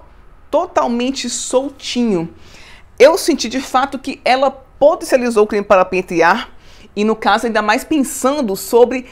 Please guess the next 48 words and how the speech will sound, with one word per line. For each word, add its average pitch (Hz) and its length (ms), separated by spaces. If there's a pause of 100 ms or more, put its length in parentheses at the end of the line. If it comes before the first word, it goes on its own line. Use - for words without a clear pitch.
(200)
o 262 120
treino 240 280
que 240 120
eu 208 60
fiz 233 240
hoje. 160 220
Porque, 190 260
gente, 180 260
vocês 180 120
não 180 80
têm 175 100
noção 220 460 (320)
de 185 120
como 208 240
foi 220 360
o 339 40
treino 202 280
de 233 160
hoje. 151 380 (160)
Vocês 175 140
não 196 100
têm 226 380
ideia. 170 480 (260)
Então, 240 260 (140)
segurou 311 720
bastante. 254 640
Eu 233 60
não 254 80
sei 262 100
dizer 226 140
com 233 100
relação 240 360
a - 20
preço, 180 320
gente. 180 400 (260)
Se - 220
tiver 247 240
no 233 100
site, 220 460
vou 175 100
deixar 202 200
aqui 220 160
embaixo 190 320
pra 208 100
vocês 196 100
o 208 60
preço 190 420 (260)
dela. 185 320